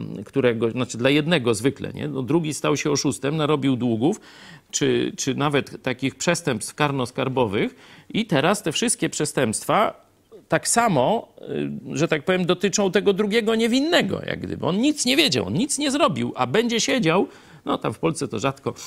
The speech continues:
<laughs> ale bo to prawo nie funkcjonuje, y, ale w normalnym kraju to by, to by siedział, nie? Czyli, y, jeśli, y, zależność zawodowa,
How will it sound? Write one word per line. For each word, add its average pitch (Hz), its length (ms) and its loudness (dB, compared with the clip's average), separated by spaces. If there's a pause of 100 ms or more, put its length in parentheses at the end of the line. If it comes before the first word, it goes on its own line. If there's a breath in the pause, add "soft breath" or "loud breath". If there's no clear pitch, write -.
(280 loud breath)
<laughs> - 480 -4
ale 147 120 -2
bo 123 120 -2
to 120 140 -4
prawo 120 340 0
nie 110 140 -2
funkcjonuje, 180 680 0 (500 loud breath)
y, 131 200 2
ale 156 280 2
w 117 40 0
normalnym 143 500 2
kraju 127 320 0
to 107 160 -2
by, 113 220 0 (440 loud breath)
to 113 140 -2
by 113 240 -2 (260)
siedział, 135 460 0 (180)
nie? - 180 -6
Czyli, 147 320 -4 (580 loud breath)
y, 113 320 2
jeśli, 160 500 2
y, 131 40 -2 (760 loud breath)
zależność 185 580 2
zawodowa, 160 720 2